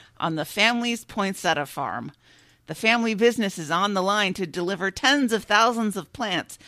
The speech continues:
for the town's annual parade. The problem is the poinsettias have yet to turn red. As Ellie searches for the solution, she is reminded of where her heart truly lies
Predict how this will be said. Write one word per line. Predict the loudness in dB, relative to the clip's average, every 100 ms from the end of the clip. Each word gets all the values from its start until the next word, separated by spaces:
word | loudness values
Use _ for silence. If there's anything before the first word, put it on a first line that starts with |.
| -20 _
for | -8
the | -6
town's | -2 -2 0 -2
annual | -2 0 0 0 -2
parade. | -4 -2 0 0 -2 -8 -16 -20 _ -12
The | -10
problem | 0 2 2 2
is | 2 2 0
the | -2
poinsettias | -2 -2 -2 0 2 2 0
have | -2 -2
yet | 0 0 0
to | -4
turn | -4 -2 0 2
red. | 4 4 2 -2 _ -20 -20 -20 -8
As | -6 0
Ellie | 4 4 2
searches | 0 -2 -2 -8 -6
for | -6
the | -6
solution, | -8 -4 -4 -4 -6
she | -6 -6
is | -6 -6
reminded | -4 -2 -2 0 -2 -4
of | -8 -4
where | -4 -4
her | -6
heart | -4 -4 -4
truly | -8 -6 -4 -2
lies | 0 2 2 0